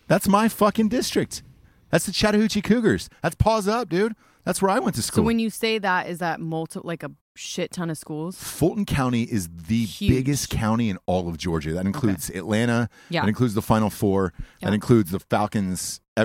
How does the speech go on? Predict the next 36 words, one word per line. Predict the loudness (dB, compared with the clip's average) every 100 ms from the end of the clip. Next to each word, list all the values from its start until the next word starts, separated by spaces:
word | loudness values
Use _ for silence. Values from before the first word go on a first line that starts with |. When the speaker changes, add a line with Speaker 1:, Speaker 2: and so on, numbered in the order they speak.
| 0
Speaker 1:
everything | 0 0 2 2 2 0 0
in | 0
Atlanta | 0 2 2 2
is | -2 -2
Fulton | -4 -2 -4
County, | -2 0 0
and | -2
it's | -4 -2
like, | -4 -4 -16 _ _
that | 0
is | 2 2
a | 0
massive | 0 0 0 0 -2 -2
district. | -2 -2 -2 -6 -6 -6
I | -2
also | 0 0
Speaker 2:
Yeah. |
Speaker 1:
wanna | 2
give | 2
my, | 0 0
my | 0
high | 0
school | 0 -2
a |
shout | 0 0
out | 0 0
'cause |
they | -2
just | 0
won | -2
the | -2
state | -2 -4
championship | -2 -4 -4 -6 -10 -14 _ _
last | -6 -4
Speaker 2:
Yeah. | -4
Speaker 1:
week. | -6